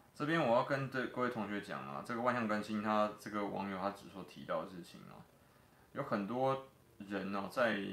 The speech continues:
我的版、我的留言板跟 B 站的频道哦，B 站也有我们才向你说的频道嘛，都留了很多这种就是传，传私讯啊，过来说啊，“你们这些台巴子啊，怎样怎样。”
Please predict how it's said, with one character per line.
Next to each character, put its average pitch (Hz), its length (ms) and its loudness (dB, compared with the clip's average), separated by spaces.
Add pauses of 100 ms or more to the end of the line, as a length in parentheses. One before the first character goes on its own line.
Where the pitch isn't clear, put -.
(180)
我 98 140 -6
的 98 160 0 (100)
版、 - 220 -2 (160)
我 104 60 -8
的 98 140 -2
留 101 180 0
言 107 220 0
板 101 200 0 (180)
跟 101 520 -4 (320)
B 107 180 -2
站 110 180 -2
的 78 100 -8
频 92 340 -10
道 107 140 2
哦， 53 280 -2 (580)
B 131 140 -2
站 135 180 4
也 107 160 4
有 101 160 4
我 92 320 -6
们 92 120 -8
才 95 140 -4
向 107 180 -2
你 85 60 -8
说 98 160 -8
的 87 60 -10
频 - 100 -12 (100)
道 60 200 -2
嘛， - 220 -14 (540)
都 139 120 -2
留 110 180 2
了 107 120 4
很 92 200 -4
多 107 180 -2
这 107 140 -4
种 82 260 -6 (460)
就 104 80 -6
是 104 220 -2
传， 95 440 -2 (120)
传 95 280 -6
私 107 280 -6
讯 104 300 -4
啊， 92 120 -6
过 107 200 2
来 101 60 0
说 101 240 2
啊 98 180 0
，“你 95 60 -4
们 95 120 -6
这 110 80 -6
些 120 100 -2
台 98 260 -2
巴 104 240 4
子 92 200 -6
啊， 82 120 -2
怎 85 80 -14
样 85 180 -8
怎 73 80 -12
样。” 73 160 -10